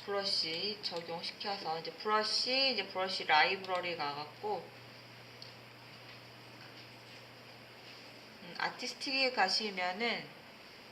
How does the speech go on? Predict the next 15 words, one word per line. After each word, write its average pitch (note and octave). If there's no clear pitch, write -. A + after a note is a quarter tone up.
이제 -
차콜이라고 C4
따로 A3
있어요. D3
여기 E3+
들어오시면은 F3
썸네일 E4
보기로 B3
하지 A3
마시고 E3+
여기를 E3
리스트 G#3+
뷰로 G3+
하세요. F3
리스트 A3